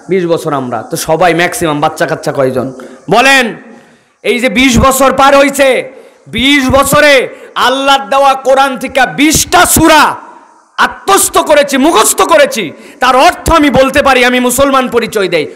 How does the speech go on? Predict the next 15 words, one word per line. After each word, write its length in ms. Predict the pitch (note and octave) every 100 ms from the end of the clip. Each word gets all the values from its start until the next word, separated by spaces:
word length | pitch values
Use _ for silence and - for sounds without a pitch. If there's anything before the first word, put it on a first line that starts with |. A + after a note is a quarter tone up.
| -
কয়জন 320 | A#3 A3+ A3
আছেন 220 | E3 D3+
এখানে? 280 | B2 A#2+ G2+ - - _ _ _ _ _ _ _ _ _ _ _ _ A#2 F#2+ _ _ _ _ _ _
বিশ 240 | D3 F3
বছর 300 | F3 F3 F3
অনার্স 300 | E3+ F3+ G#3+
শেষ 260 | - F#3+ F3
করলেন, 460 | - F3 E3+ D#3 B2 - - - _ _ _ _ _ _ _ _ _ _ _ _ _ _ _ _ _ _ _ _ _ _ _ -
দাখিল 320 | A3+ A3+ B3+
আলেম 300 | A#3 B3+ D4
শেষ 260 | - C4 B3+
করলেন, 500 | A#3+ A#3+ A#3+ G#3 D#3 - - _ _ _ _ _ _ _ -
কত 260 | B3+ C4 F#4+ F#4+
পণ্ডিত 460 | G4 F#4+ F#4+ F#4+
হইলেন, 600 | C#4+ D#4 D4 D4 C4 D3+